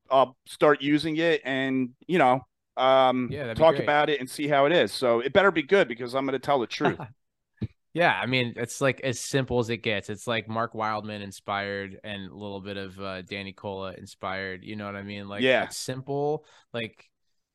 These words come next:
Speaker 2: it's, it doesn't have to be crazy complicated, because you have an injury, and the goal is to get you back to normal.
Speaker 1: Yeah.
Speaker 2: Get you back to, like, functional health, right?
Speaker 1: Yeah.
Speaker 2: And,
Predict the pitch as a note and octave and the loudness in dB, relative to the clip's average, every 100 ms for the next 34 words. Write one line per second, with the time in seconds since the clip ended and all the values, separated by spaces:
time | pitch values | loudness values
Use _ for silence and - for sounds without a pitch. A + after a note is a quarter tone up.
0 | _ _ _ _ A#2+ A2 - C3 C3+ C3 | _ _ _ _ -14 -14 -8 -6 -6 -4
1 | C3+ B2+ B2+ B2+ B2 B2+ A#2+ A#2+ B2 B2 | -2 0 -2 -8 -6 -4 -4 -6 -4 -4
2 | B2+ A#2+ B2 A#2+ A#2 A#2 A#2+ A2+ A2 G#2+ | -4 -6 -4 -4 -6 -8 -6 -4 -4 -8
3 | G#2 G#2 A2 B2 A#2+ C3 D3 G#2+ F#2+ F2+ | -14 -14 -8 -6 -6 -6 -8 -8 -12 -14
4 | - G#2 G#2 G#2 A#2+ A#2 A#2+ A2+ A2 - | -14 -12 -12 -10 -4 0 0 -2 -6 -10
5 | G#2 G#2+ G#2 G2+ G2+ G2+ G2 F#2+ F#2+ F2 | -10 -10 -10 -6 -6 -6 -10 -12 -12 -14
6 | - G2 _ _ G#2 A#2+ G2 A#2+ A2+ A2 | -16 -18 _ _ -2 0 0 -4 -8 -6
7 | A2 - A2 G2 G2+ - G#2 G2+ - F#2 | -6 -6 -8 -8 -12 -10 -12 -12 -12 -12
8 | F2+ F2+ F2 - _ - G2+ G#2+ - _ | -12 -12 -14 -18 _ -10 -6 -6 -8 _
9 | G2 G2+ G2 G2+ | -12 -4 -2 -2